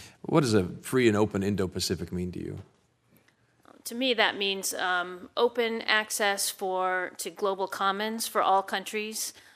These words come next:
Speaker 2: um, open, uh, sort of trade and, um, trade lanes, and, uh, continuation of rules-based systems that allow all countries to participate on an equal footing in that region.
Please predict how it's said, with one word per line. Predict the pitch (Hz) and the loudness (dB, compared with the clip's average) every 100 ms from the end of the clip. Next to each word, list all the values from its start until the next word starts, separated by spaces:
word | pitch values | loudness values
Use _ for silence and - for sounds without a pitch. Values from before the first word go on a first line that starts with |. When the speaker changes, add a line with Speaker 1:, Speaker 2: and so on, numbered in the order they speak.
| - | -8
Speaker 2:
um, | 170 170 170 170 170 - - - | -2 -2 -2 -6 -16 -20 -16 -8
open, | 196 214 202 196 190 - | -8 -6 -6 -6 -10 -10
uh, | 175 170 165 156 - _ _ _ | -10 -8 -6 -8 -12 _ _ _
sort | - - 185 | -14 -8 -8
of | 165 - | -8 -10
trade | - 214 202 214 214 - | -2 2 2 2 -4 -12
and, | 196 185 180 180 - - - | -8 -8 -8 -12 -16 -20 -18
um, | 185 180 170 160 160 _ | -12 -10 -10 -14 -20 _
trade | - 214 185 180 | -6 -4 -4 -6
lanes, | 170 190 220 240 - - _ _ | -6 -6 -6 -6 -8 -12 _ _
and, | - 185 180 170 170 - | -2 0 2 0 -6 -8
uh, | 175 175 170 175 - | -2 0 0 -2 -10
continuation | - 185 208 196 185 190 190 | -12 -8 -6 -4 -2 -2 -6
of | 180 185 | -6 0
rules-based | 208 202 - 185 185 - | 2 2 0 -2 0 -2
systems | 180 - 180 175 180 | -2 -4 -4 -8 -4
that | 175 - - | -4 -6 -12
allow | 180 180 175 170 | -6 -2 0 0
all | 185 190 | 2 0
countries | - 170 - 180 | -2 -12 -10 -8
to | - | -8
participate | - 240 - - - 175 | -8 -8 -6 -8 -6 -6
on | 165 | -4
an | 165 | -6
equal | 170 - 175 | -8 -10 -12
footing | - 180 165 156 | -6 -6 -6 -8
in | 160 | -4
that | 160 160 | -4 -2
region. | 160 - | -4 -4